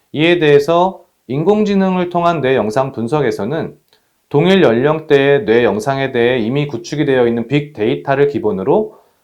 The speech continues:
어, 인공지능 프로그램이 추가 영상 분석을 통해서 뇌 구조의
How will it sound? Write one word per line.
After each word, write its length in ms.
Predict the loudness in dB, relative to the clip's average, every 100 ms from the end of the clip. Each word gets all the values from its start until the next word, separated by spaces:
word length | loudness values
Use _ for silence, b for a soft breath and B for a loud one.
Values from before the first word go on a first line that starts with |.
| B
어, 200 | -2 0
인공지능 640 | 0 2 2 2 0 -4 -4
프로그램이 640 | 0 0 2 0 0 -6
추가 480 | -10 -6 2 4 6
영상 380 | 4 0 -2 -2
분석을 400 | -4 -4 -4 -4
통해서 640 | -6 -6 -2 0 0 0
뇌 220 | 0 0 0
구조의 640 | -2 0 0 0 -2